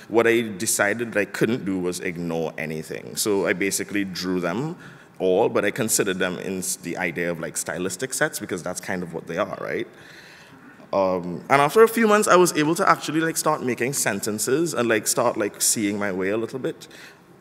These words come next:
But, you know, this is nice. This is good for archival stuff. And it's nice, you know, for people who might want to check it out. But if this had to be anything more than just a research project, something had to be done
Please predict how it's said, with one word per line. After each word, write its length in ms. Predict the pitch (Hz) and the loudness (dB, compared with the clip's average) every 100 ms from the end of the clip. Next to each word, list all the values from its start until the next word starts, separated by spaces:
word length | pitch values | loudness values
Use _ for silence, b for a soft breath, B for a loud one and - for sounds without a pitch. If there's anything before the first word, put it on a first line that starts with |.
| - 101 | -16 0
But, 340 | 127 120 - - - | 4 4 0 -12 0
you 100 | 151 | 4
know, 160 | 127 107 | 4 4
this 160 | 139 | 2
is 120 | 151 | 0
nice. 360 | 120 143 98 104 | 4 4 4 0
This 160 | 123 131 | -2 -2
is 320 | 113 110 - | -2 -4 0
good 160 | 117 113 | 0 2
for 100 | - | 0
archival 580 | 98 95 104 113 110 104 | -2 -2 -4 -2 -2 -4
stuff. 400 | - 85 - - B B | -6 -8 -10 -18 B B
And 160 | - 104 | -2 0
it's 140 | - | 0
nice, 260 | 110 107 - | 0 0 0
you 60 | |
know, 80 | 98 | -2
for 100 | 98 | -2
people 220 | 104 87 | -6 -6
who 100 | 95 | -4
might 180 | 104 90 | -2 -2
want 140 | 92 90 | -2 -4
to 60 | |
check 220 | 92 90 82 | -4 -6 -2
it 100 | 139 | 0
out. 240 | 135 - | 0 0
But 180 | 98 - B B B B B B _ - - - - _ _ _ _ - _ _ _ - - - - - | -2 -4 B B B B B B _ -20 -20 -20 -20 _ _ _ _ -20 _ _ _ -20 -20 -20 -4 -2
if 80 | 165 | 0
this 140 | 175 | 2
had 140 | 175 | 2
to 60 | 156 | 2
be 120 | 165 | 2
anything 380 | 117 104 104 120 | 2 0 0 0
more 140 | 110 | 2
than 100 | 107 | 2
just 160 | 98 104 | 0 -2
a 100 | 107 | -2
research 420 | 90 80 80 76 | -2 -4 -6 -6
project, 380 | - 78 82 - | -6 -4 -4 -2
something 400 | - 135 110 113 | 0 2 0 -2
had 160 | 110 107 | -2 -4
to 80 | |
be 80 | 104 | -6
done 420 | 92 90 87 90 | -6 -4 -4 -4